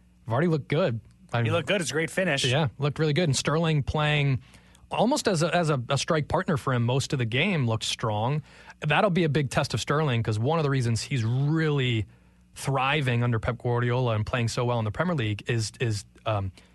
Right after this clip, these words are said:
Speaker 1: positional discipline. I mean, he's played off that right side with chalk on his boots, so
Speaker 2: Right.
Speaker 1: much positional discipline. So freeing him up to play a striker role, m-, you may see a relapse into old bad habits. But I thought, I thought he was,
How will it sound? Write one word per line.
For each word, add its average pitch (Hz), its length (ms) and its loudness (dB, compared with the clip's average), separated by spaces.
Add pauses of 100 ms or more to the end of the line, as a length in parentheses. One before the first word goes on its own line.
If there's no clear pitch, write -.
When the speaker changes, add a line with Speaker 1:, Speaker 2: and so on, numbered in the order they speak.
(380)
Speaker 1:
positional 127 500 0
discipline. 104 600 -2 (220)
I - 20 -6
mean, 104 100 0
he's 139 100 2
played 143 200 0
off 135 140 2
that 127 160 0
right 127 220 0
side 131 300 -2
with 107 80 -2
chalk 123 260 -2
on 123 80 0
his 110 80 -2
boots, 120 320 -2
so 160 380 0
Speaker 2:
Right. 165 140 2
Speaker 1:
much 143 220 -2
positional 127 440 -2
discipline. 110 540 -2 (260)
So - 180 -2
freeing 208 280 2
him 156 120 2
up 151 160 -2
to 120 100 -4
play 135 240 -2
a 113 40 0
striker 180 300 0
role, 123 220 2
m-, 113 180 -6
you 123 140 2
may 143 180 2
see 135 180 -2
a 120 60 0
relapse 123 520 0
into 110 140 -2
old 113 200 -2
bad 101 160 -4
habits. 131 300 -2
But 123 100 -4
I 156 60 0
thought, 135 340 -2
I 110 80 -2
thought 117 180 -4
he 110 80 -2
was, 101 280 -8